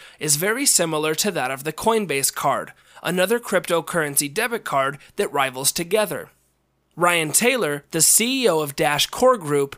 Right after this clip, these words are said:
stated that the addition of Dash to Together's platform helps strengthen the bridge between crypto and fiat-based financial markets and provides more ways for Eurozone citizens to reap the benefits of decentralized payments.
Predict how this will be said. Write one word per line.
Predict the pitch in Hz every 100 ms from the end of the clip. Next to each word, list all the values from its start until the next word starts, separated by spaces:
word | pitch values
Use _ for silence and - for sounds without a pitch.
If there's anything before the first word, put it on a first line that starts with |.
| -
stated | - - 196 214 226
that | 190
the | - 165
addition | 143 196 220 277
of | 262 190
Dash | 175 151 151 -
to | 151
Together's | - 147 170 170 147
platform | - - 285 - - 151 147 - - -
helps | 208 220 -
strengthen | - 202 190 - 175
the | 151
bridge | 139 233 240 139 143 - _
between | 165 - 165 147
crypto | - 175 175 - 220 269 -
and | 160 143
fiat-based | - 220 220 147 - 143 147 -
financial | 196 202 226 233 185
markets | 147 131 117 113 - - - _ _
and | 160 160
provides | 160 147 143 135
more | 160 190 262
ways | 214 151 151
for | - 147
Eurozone | 139 185 214 202 180 156
citizens | 151 269 262 190 147 143 139 - -
to | -
reap | 151 170 208
the | 254
benefits | 233 175 151 143 151 147
of | 170
decentralized | 175 208 - 135 131 127 123 135 -
payments. | - 214 156 92 -